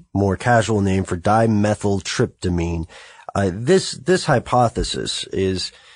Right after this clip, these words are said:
uh, was for a long time fringy and controversial, and it's still very controversial, uh, by a guy named Rick Strassman is one of the main proponents of this, um, who also had the idea that you get this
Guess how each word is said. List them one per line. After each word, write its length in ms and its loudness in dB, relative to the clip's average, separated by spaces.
uh, 300 2
was 220 2
for 100 -2
a 60 2
long 320 4
time 320 2
fringy 840 0
and 100 0
controversial, 840 -2
and 80 2
it's 120 0
still 220 2
very 220 4
controversial, 840 0
uh, 220 0
by 200 0
a 40 -2
guy 260 0
named 340 0
Rick 360 -2
Strassman 840 -2
is 160 -4
one 160 0
of 120 -4
the 80 -2
main 460 0
proponents 600 -2
of 120 -4
this, 340 -4
um, 400 0
who 160 2
also 240 4
had 140 2
the 240 0
idea 440 0
that 340 0
you 180 -4
get 260 -2
this 400 -2